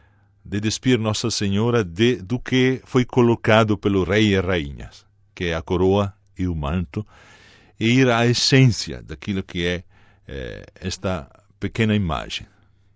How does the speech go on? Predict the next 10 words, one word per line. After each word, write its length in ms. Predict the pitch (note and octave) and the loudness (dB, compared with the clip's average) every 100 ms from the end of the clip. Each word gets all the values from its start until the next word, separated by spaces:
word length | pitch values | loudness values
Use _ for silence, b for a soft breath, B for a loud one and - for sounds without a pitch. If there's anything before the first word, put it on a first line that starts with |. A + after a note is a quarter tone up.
| - | -20
O 80 | |
que 220 | G2+ - B2 | -8 -2 2
ela 160 | A#2 | 2
representa 840 | F#2 A2+ A2+ G#2+ G2+ G#2+ G#2+ - D2+ | 0 -2 -2 -2 0 0 0 -2 -8
hoje? 340 | D2 C2+ - - - | -8 -10 -16 -18 -16
Eh, 100 | F#2+ | -12
representa 560 | F#2+ G2 F2+ G2+ F2+ | -6 -4 -2 -4 -4
a 60 | E2 | -6
mulher 300 | D#2+ D#2 F#2 | -4 -4 -2
negra, 420 | F2+ G2 G2+ A#2+ | 0 0 -2 -8